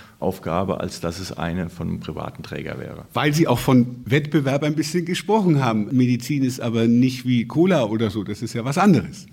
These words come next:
Speaker 1: Ja, genau. Ich glaube, Medizin ist tatsächlich keine Ware. Der Patient ist für mich auch kein Kunde. Das, äh, wird kontrovers diskutiert, ob nicht die Kliniken viel mehr den Patient als Kunden sehen müssen. Wissen Sie, wenn der Patient Kunde wäre,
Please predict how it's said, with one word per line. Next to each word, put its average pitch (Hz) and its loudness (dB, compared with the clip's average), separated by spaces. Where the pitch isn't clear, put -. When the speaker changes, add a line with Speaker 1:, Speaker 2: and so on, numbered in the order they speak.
Speaker 1:
Ja, - 4
genau. 139 2
Ich - -4
glaube, 156 4
Medizin 151 0
ist - -4
tatsächlich 127 -4
keine 98 -2
Ware. 131 0
Der 117 2
Patient 139 2
ist 147 -2
für 131 2
mich 131 0
auch - -2
kein 95 -2
Kunde. 123 4
Das, - -6
äh, 98 -4
wird 143 -2
kontrovers 120 2
diskutiert, 156 0
ob - -4
nicht 123 -4
die 107 -2
Kliniken 131 -2
viel 131 -2
mehr 127 4
den 113 2
Patient 123 -2
als 110 -6
Kunden 165 0
sehen 143 -2
müssen. 147 -2
Wissen 160 -2
Sie, 156 2
wenn 147 4
der 143 6
Patient 135 0
Kunde 170 6
wäre, 90 0